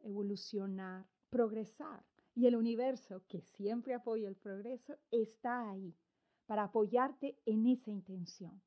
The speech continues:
Pero la manera para poder superar,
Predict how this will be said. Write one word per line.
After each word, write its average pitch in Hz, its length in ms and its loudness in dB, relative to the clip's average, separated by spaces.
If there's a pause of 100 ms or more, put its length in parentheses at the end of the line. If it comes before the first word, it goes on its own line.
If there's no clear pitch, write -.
(240)
Pero 277 140 4
la 277 120 4
manera 285 600 2
para 208 380 -4 (100)
poder 240 680 2 (400)
superar, 226 840 -2